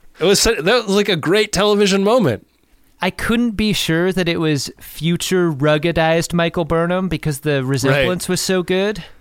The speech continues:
Speaker 1: Yeah.
Speaker 2: Until they really cut back to her and you heard her voice.
Speaker 1: But I also, like, never would have said, like, "Oh, yeah, Sonia San looks a lot like Sonequa Martin Green."
Speaker 2: No, I wouldn't have put that together either. It's the
Speaker 1: It
Speaker 2: contextual element that totally sells it.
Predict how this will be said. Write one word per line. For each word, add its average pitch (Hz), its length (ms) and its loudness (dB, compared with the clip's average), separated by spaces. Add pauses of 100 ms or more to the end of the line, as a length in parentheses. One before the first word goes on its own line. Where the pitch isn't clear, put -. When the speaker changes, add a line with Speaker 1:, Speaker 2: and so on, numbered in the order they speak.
(220)
Speaker 1:
Yeah. 120 560 -2 (260)
Speaker 2:
Until 165 300 -2
they 175 140 2
really 165 340 2
cut 156 260 0
back 151 260 0
to 147 120 -2
her 135 100 0
and 131 120 0
you 131 80 0
heard 143 480 -2 (140)
her 139 180 -2
voice. 123 560 -4 (400)
Speaker 1:
But 170 260 0
I 180 100 0
also, 214 320 2
like, 151 360 0
never 139 400 2
would 143 140 2
have 127 120 0
said, 135 220 2
like, 123 240 0
"Oh, 147 160 4
yeah, 135 300 4
Sonia 131 440 0
San 127 540 0 (160)
looks 127 580 0
a 131 80 0
lot 120 320 0
like 117 580 -2 (120)
Sonequa 120 420 0
Martin 117 320 0
Green." 127 480 0
Speaker 2:
No, 139 240 0
I 143 140 0
wouldn't 165 160 2
have 156 100 -2
put 160 140 -2
that 160 160 0
together 156 320 -2
either. 175 240 0
It's - 220 -4
the 175 120 -2
Speaker 1:
It 170 60 0
Speaker 2:
contextual 160 760 -2
element 147 400 0
that 135 140 -4
totally 143 400 0
sells 135 320 -2
it. 113 180 -10